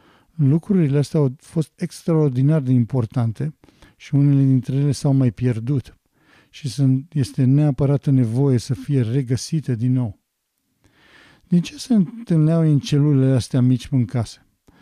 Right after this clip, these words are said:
Odată era pentru că fiecare dintre ei putea să-și exercite darul și abilitățile Duhului Sfânt. Fiecare avea harismă și harisma aia trebuia folosită. Darul Duhului Sfânt trebuia folosit.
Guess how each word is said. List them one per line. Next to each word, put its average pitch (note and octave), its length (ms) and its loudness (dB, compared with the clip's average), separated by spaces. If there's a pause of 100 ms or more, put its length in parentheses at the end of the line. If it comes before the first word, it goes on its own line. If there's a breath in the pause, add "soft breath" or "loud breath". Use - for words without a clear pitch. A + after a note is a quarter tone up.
(220 soft breath)
Odată F#3 400 0
era G#3 280 2
pentru D#3+ 260 -2
că C#3+ 120 -2
fiecare E3+ 680 0
dintre B2+ 440 0
ei C#3+ 80 2
putea D3 280 -2
să-și D3+ 360 -4
exercite C#3+ 720 -4
darul A#2 600 -2
și - 200 -8
abilitățile C3+ 760 -2
Duhului D3 440 -2
Sfânt. - 440 -6 (640 soft breath)
Fiecare D#3 520 0
avea C#3 240 0
harismă C3+ 800 -2 (380 soft breath)
și - 180 -2
harisma C#3 540 2
aia D#3+ 120 2
trebuia C3+ 400 0
folosită. D3 800 -2 (400)
Darul C3 500 0
Duhului C#3 340 -2
Sfânt E3 320 -2
trebuia B2+ 280 -2
folosit. D3 600 -2